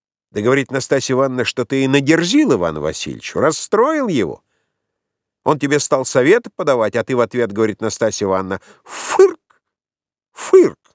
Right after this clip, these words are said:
Ты меня прости, но это слишком. Не по чину берешь. Не такая уж, конечно, ценность для Ивана Васильевича твоя пьеса, чтобы фыркать". "Пойдем в ресторанчик", —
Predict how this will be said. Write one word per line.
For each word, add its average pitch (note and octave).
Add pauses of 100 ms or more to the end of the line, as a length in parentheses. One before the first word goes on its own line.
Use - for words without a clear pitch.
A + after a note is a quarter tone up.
(680)
Ты G2
меня C#3+
прости, E3+
но D#3+
это B2+
слишком. D2+ (440)
Не D#3+
по G#3
чину G3
берешь. D#3 (600)
Не C#3
такая F3
уж, D3+
конечно, D#3
ценность D#3+
для G#2
Ивана F#2+
Васильевича G#2
твоя E2+
пьеса, F3
чтобы A2
фыркать". - (2750)
"Пойдем C#3+
в G2
ресторанчик", — -